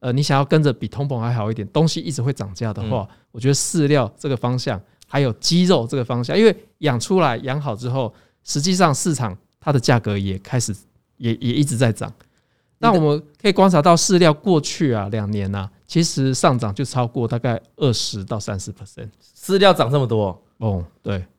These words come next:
Speaker 2: 二十到三十percent。
Speaker 1: 有，
Speaker 2: 嗯。
Speaker 1: 嗯。
Speaker 2: 那这个涨价的成本，厂商不会自己吸收，他已经想办法转嫁给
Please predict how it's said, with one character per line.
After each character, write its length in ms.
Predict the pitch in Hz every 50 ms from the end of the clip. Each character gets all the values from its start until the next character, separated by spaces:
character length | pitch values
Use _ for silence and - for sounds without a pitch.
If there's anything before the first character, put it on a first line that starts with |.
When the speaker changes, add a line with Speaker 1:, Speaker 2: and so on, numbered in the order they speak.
| _ -
Speaker 2:
二 120 | - 208 175
十 140 | 117 123
到 100 | 110 143
三 160 | 139 135 135 123
十 100 | 117 104
percent。 300 | 101 95 95 - 104 95
Speaker 1:
有， 140 | 107 92
Speaker 2:
嗯。 160 | 90 101 90 101 113 _ -
Speaker 1:
嗯。 300 | - 120 113 98 92 87 _ _ _ _ _ _ _ _ _ _ _ _ _ _
Speaker 2:
那 120 | - 170 170
这 120 | - 220
个 60 | 214
涨 220 | 208 208 160 131 127
价 180 | 180 196 185
的 60 | 156
成 180 | 135 - 123 131
本， 140 | 139 123 120
厂 120 | - 117
商 160 | 110 147 151
不 80 | 139 131
会 60 | 131
自 100 | 127 131
己 60 | 123
吸 160 | 101 - - 101
收， 160 | - 107 104
他 80 | 147
已 40 | 170
经 60 | 165
想 220 | 165 - - - 135
办 100 | 156 139
法 140 | 127 110 104
转 180 | - 95 87
嫁 140 | 98 127 117
给 220 | 107 104 87 85